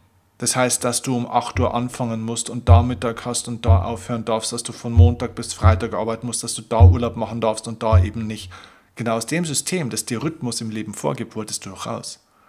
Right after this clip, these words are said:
Deswegen macht man sich doch selbstständig. Das ist doch eine Form von Freiheit. Und jetzt lässt du dir von Leuten erzählen, wann du aufstehen sollst, weil man dadurch erfolgreicher wird. Sorry, das ist doch Bullshit. Überleg doch mal,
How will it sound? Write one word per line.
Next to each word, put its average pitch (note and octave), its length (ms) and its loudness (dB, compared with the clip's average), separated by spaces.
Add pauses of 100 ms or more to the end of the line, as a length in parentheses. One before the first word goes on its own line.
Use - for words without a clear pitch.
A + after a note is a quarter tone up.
(340)
Deswegen A#2 260 -4
macht A#2 220 -4
man A#2+ 80 -8
sich A#2 100 -8
doch G#2+ 100 -10
selbstständig. A2 540 -8
Das C3+ 160 0
ist C#3+ 140 -4
doch B2 80 -6
eine B2+ 100 -2
Form C3 240 -4
von A#2+ 140 -6
Freiheit. B2+ 520 -6 (1700)
Und A#2 160 -4
jetzt D3 240 0
lässt D#3 160 -2
du D3 60 -2
dir C3+ 120 -2
von A2+ 200 -6
Leuten C3 320 0
erzählen, B2 400 -4
wann B2 100 -2
du A2 100 -2
aufstehen D#3+ 480 -6
sollst, F#3+ 540 -6 (360)
weil B2 120 2
man A#2+ 140 0
dadurch C3 240 -2
erfolgreicher C3+ 560 -6
wird. B2 120 -8
Sorry, F#2+ 220 -10 (640)
das - 80 -18
ist - 100 -12
doch - 80 -16
Bullshit. - 480 -16 (1700)
Überleg F#3 340 2
doch D3 160 2
mal, A2+ 240 -2